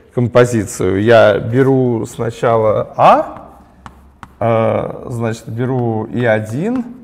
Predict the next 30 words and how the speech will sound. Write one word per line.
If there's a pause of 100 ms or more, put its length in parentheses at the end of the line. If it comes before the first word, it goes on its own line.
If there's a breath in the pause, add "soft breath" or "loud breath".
(440 loud breath)
То
есть
И
один —
это
значит,
она
отображается
в
А
умножить
на
А. (960 loud breath)
Э, (1120 soft breath)
ну,
И
один
это
скорее,
значит,
она
уже
отображается
вот (140)
И (640 loud breath)
в
А
тильда,
а
потом